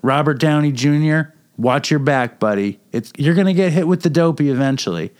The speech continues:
and I cannot wait until you do. Now, before we get moving on with the rest of the dopey business,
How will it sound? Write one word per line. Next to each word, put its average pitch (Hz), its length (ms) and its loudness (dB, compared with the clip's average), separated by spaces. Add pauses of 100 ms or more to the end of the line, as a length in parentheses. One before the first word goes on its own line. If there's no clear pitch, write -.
(180)
and 139 140 0
I 143 120 0
cannot 175 680 -2
wait 151 540 -2 (340)
until 135 640 -2
you 127 220 -4
do. 113 480 -2 (540)
Now, 175 500 2 (120)
before 240 680 0
we 190 220 0
get 175 260 2
moving 190 460 2
on 170 440 0
with 147 220 -4
the 151 80 0
rest 165 380 0
of 156 120 0
the 165 80 0
dopey 160 380 0
business, 135 560 -2